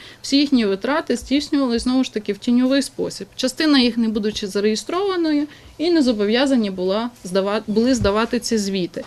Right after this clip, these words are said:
Частина політичних с-, партій здали просто абсурдні звіти, до прикладу, в яких є інформація, що на всю агітаційну кампанію, на друк, а, газет в межах України партія, яка подолала п'ятивідсотковий бар'єр,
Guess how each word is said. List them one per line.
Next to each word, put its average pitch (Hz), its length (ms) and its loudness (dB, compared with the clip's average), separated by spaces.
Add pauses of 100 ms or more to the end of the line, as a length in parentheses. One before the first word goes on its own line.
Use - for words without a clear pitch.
(260)
Частина 294 440 4
політичних 220 600 0
с-, 190 260 -10
партій 269 320 -2
здали 240 320 2
просто 247 360 -4
абсурдні 214 580 0
звіти, 160 400 -10 (400)
до 208 80 2
прикладу, 240 420 0
в 233 40 0
яких 269 400 0
є 240 60 0
інформація, 226 640 0
що - 180 -4
на 202 100 -2
всю 240 300 0
агітаційну 208 960 -2
кампанію, 247 680 2 (280)
на 220 160 0
друк, 233 540 0
а, 190 160 -2
газет 277 540 0 (240)
в 240 40 -2
межах 214 340 0
України 294 480 2
партія, 262 460 0
яка 196 180 -6
подолала 262 580 0
п'ятивідсотковий 196 840 -6
бар'єр, 277 360 0